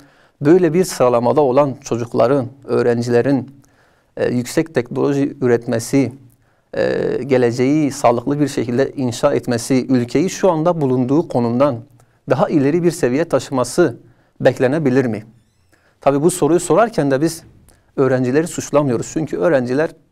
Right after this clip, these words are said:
her biri birbirinden zeki, birbirinden kıymetli, e, doğuştan gelen yetenekleri had safhada olan öğrenciler. Bu noktada eğer öğrenciler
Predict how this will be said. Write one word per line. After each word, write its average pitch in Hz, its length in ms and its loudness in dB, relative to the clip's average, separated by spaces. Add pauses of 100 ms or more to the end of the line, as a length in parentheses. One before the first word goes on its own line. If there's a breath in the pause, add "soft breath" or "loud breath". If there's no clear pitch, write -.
(600)
her 147 200 0
biri 139 260 2
birbirinden 127 480 2
zeki, 123 420 -4
birbirinden 127 540 -2
kıymetli, 131 560 -2 (580 loud breath)
e, 131 240 0
doğuştan 139 480 2
gelen 131 220 2
yetenekleri 123 720 0
had - 200 -2
safhada 127 380 2
olan 127 240 2
öğrenciler. 120 540 0 (400 soft breath)
Bu 185 120 4
noktada 139 380 2
eğer 160 220 2
öğrenciler 127 760 2